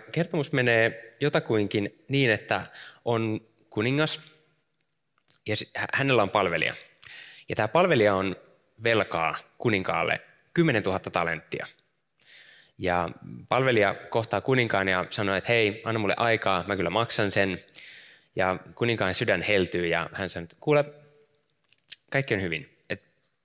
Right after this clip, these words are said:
unohdetaan tää velka ja, ja tota, et kaikki on ihan ok. Ja sitten myöhemmin palvelija kohtaa toisen palvelijan, joka on hänelle velkaa sata denaaria ja ei suostu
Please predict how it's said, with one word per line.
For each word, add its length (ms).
unohdetaan 480
tää 560
velka 320
ja, 240
ja 240
tota, 360
et 180
kaikki 260
on 40
ihan 120
ok. 240
Ja 80
sitten 640
myöhemmin 640
palvelija 380
kohtaa 280
toisen 280
palvelijan, 440
joka 160
on 100
hänelle 400
velkaa 500
sata 300
denaaria 520
ja 220
ei 160
suostu 540